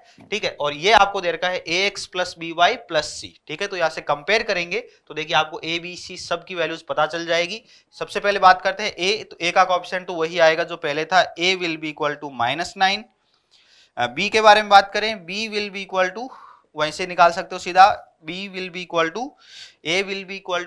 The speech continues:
to A X और वहां पर माइनस, देखिए यहाँ पर टू ए एक्स नहीं है, है ना, ध्यान रखिएगा ना, यहाँ पर A X लिखा हो तो सीधा A बराबर नाइन और B बराबर, अ, माइनस टेन। ये है हमारे पास में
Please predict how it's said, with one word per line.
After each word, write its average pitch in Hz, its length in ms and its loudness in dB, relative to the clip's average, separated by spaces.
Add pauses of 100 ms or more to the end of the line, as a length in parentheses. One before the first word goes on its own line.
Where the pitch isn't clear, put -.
to 214 60 -12 (100)
A 185 280 -2 (200)
X - 240 -4
और 170 160 -2
वहां 151 140 4
पर 160 120 -2
माइनस, 151 340 2
देखिए 214 240 -6
यहाँ 160 120 6
पर 196 120 -2
टू 233 360 -12
ए 220 160 6
एक्स 214 200 -4
नहीं 196 180 -10
है, 139 80 -8
है 160 60 -6
ना, 247 100 -8
ध्यान 170 320 -4
रखिएगा 139 420 -6
ना, 233 200 -6 (260)
यहाँ 139 140 0
पर 139 220 -6
A 202 120 8 (100)
X - 140 -6
लिखा 202 160 2
हो 226 80 4
तो 233 100 -8
सीधा 214 340 4
A 190 160 2
बराबर 175 340 4
नाइन 139 440 -2
और 123 260 -6
B 185 100 -8
बराबर, 170 420 6
अ, - 600 -12
माइनस 156 680 2
टेन। 101 260 -8 (320)
ये 151 140 -4
है 175 120 0
हमारे 160 280 4
पास 147 260 0
में 147 100 -12